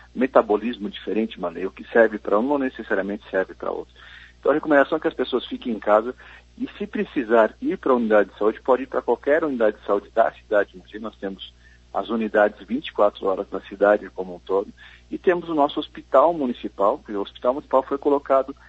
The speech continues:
cem por cento para o atendimento do coronavírus aqui na nossa cidade. E só relatar uma informação pra você, Maria. A U T I, o hospital tem aproximadamente nove-, noventa leitos, sendo dez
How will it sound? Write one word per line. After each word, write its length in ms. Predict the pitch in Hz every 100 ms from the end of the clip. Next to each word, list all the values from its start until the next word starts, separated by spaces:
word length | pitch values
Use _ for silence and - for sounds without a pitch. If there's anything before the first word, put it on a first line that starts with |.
| - _ _ - -
cem 220 | 202 247
por 220 | - 226
cento 440 | - 147 151 -
para 220 | - 143 143
o 40 |
atendimento 540 | 139 127 113 120 -
do 100 | -
coronavírus 640 | - 113 117 117 107 107 110
aqui 200 | - 117
na 120 | 110
nossa 300 | 107 - 110
cidade. 420 | - 95 82 - _ - _ -
E 40 |
só 140 | - 170
relatar 360 | 165 156 147
uma 120 | 135 135
informação 440 | 123 117 - 110
pra 120 | 107
você, 280 | 101 - 95
Maria. 240 | 90 82 - - - - - - -
A 80 |
U 100 | 139
T 180 | 175 170
I, 320 | 135 190 120 - -
o 80 | -
hospital 400 | - 123 139 143
tem 140 | 147
aproximadamente 760 | 131 117 - 110 104 104 101
nove-, 320 | 104 98 - -
noventa 460 | 107 95 113 143
leitos, 240 | 120 143 -
sendo 200 | 160 175
dez 340 | - 113 123